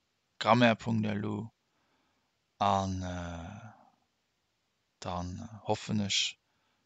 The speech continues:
dass ihr da morgen einen schönen Tag kriegt. Äh, ich bin im Moment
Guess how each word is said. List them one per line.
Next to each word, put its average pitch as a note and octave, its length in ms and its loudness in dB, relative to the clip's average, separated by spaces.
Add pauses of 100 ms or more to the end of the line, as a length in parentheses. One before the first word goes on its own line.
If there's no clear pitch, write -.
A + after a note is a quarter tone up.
(160)
dass G#2+ 200 -4
ihr G2+ 60 -6
da G2 720 -6 (400)
morgen A2+ 260 2
einen A2 100 0
schönen A2 320 2
Tag D3+ 280 4
kriegt. - 340 -4 (1160)
Äh, A2+ 280 -2
ich - 160 4
bin B2+ 120 2
im A#2+ 100 6
Moment B2 600 4